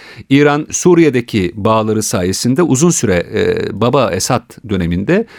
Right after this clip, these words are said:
e, İsrail'e tehdit oldu. E, altı, işte altı gün savaşları, e,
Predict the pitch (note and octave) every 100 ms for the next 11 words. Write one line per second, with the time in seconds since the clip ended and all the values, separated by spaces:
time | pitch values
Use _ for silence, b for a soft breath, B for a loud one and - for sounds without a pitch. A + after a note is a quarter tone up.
0 | B B - - - E2 - D#3 A2+ D3+
1 | E3 A#2 - G3+ A#2+ F2 C2 - B B
2 | B A#2 A2+ A2+ A2+ A#2 A#2+ C#3 C3+ -
3 | - - G2 G2+ - A#2+ A2+ - - -
4 | A#2+ A#2+ D3 C3+ B2 A#2 G2 - - -
5 | - - -